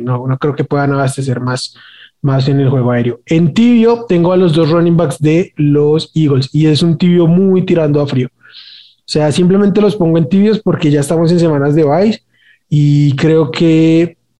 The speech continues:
ante alguna ausencia se pueden utilizar, pero yo personalmente trataría de alejarme. Ninguno de los dos está teniendo volumen, ya están muy parejos. De hecho, yo en mi ranking los tengo uno o dos posiciones de diferencia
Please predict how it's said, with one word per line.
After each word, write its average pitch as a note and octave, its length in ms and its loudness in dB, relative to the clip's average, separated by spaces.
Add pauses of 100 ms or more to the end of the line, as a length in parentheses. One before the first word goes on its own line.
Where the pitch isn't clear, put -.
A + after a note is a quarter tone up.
(120)
ante C#3+ 300 -2
alguna D3 240 0
ausencia F3 400 0
se F3+ 140 0
pueden C#3+ 340 0
utilizar, C3 580 0
pero C#3+ 200 2
yo D#3+ 180 0
personalmente E3 500 0
trataría C#3+ 420 -2
de C#3+ 60 0
alejarme. D#3 520 0 (400)
Ninguno F#3+ 360 2
de G#3+ 60 2
los G#3 100 2
dos F3 160 0
está F3 220 -2
teniendo E3+ 320 0
volumen, F#3 560 2
ya D#3+ 160 -2
están E3+ 220 -2
muy F3+ 240 0
parejos. E3+ 400 0
De D#3 80 0
hecho, C#3 180 -4
yo D#3+ 80 0
en D#3 60 0
mi D#3 100 0
ranking D3+ 320 -2
los D3 180 -2
tengo C#3 380 -2 (560)
uno F3+ 280 0
o F3 120 2
dos D#3+ 140 -2
posiciones D3 640 -2 (380)
de D3 140 0
diferencia D3+ 920 0